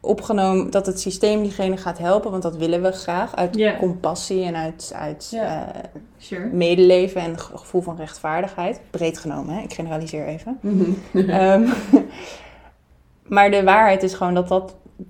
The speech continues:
Speaker 1: lang niet altijd zo is.
Speaker 3: Ja.
Speaker 1: En dat je dan inderdaad situaties krijgt dat een slachtoffer nog veel meer in gevaar is dan voordat diegene bijvoorbeeld naar de politie ging of, eh,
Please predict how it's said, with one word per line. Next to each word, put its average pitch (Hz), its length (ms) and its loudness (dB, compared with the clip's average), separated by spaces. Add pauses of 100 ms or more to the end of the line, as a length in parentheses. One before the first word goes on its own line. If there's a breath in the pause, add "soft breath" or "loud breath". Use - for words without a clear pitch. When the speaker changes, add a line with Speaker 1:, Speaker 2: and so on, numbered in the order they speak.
(180)
Speaker 1:
lang 202 280 4
niet 202 140 0
altijd 180 340 -2
zo 165 160 -2
is. 151 460 -4
Speaker 3:
Ja. 220 360 -2
Speaker 1:
En 190 120 0
dat 185 140 4
je 202 60 -2
dan 185 200 4
inderdaad 170 380 2
situaties 175 540 -4
krijgt 151 280 -6
dat 165 140 -2
een 175 100 -4
slachtoffer 175 560 -4
nog 160 160 -8
veel 175 160 0
meer 165 160 -2
in 160 100 -8
gevaar 160 500 -4
is 160 420 -8
dan 165 360 -4
voordat 185 380 2
diegene 151 400 -6
bijvoorbeeld 151 380 -6
naar 147 100 -6
de 151 60 -12
politie 151 420 -6
ging 143 380 -8
of, - 480 -8
eh, 143 360 -10